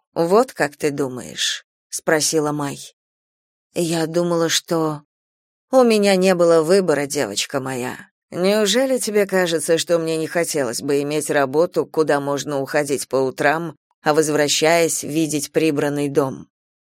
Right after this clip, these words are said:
Еду, уже стоящую на столе к моему приходу.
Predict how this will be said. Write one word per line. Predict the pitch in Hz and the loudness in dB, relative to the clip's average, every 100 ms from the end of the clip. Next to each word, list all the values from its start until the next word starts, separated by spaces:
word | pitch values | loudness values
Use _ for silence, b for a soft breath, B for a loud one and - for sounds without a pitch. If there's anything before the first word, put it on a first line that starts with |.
| _ | _
Еду, | - 208 190 170 | 2 4 6 6
уже | 208 175 175 | 6 4 2
стоящую | - 165 160 156 - 147 | 2 2 4 2 0 -2
на | 147 | -2
столе | 143 - 156 151 | -2 0 2 0
к | 143 | 0
моему | 151 143 143 139 | -4 -2 -2 -2
приходу. | 147 147 147 135 - - | -4 -2 0 -2 -4 -12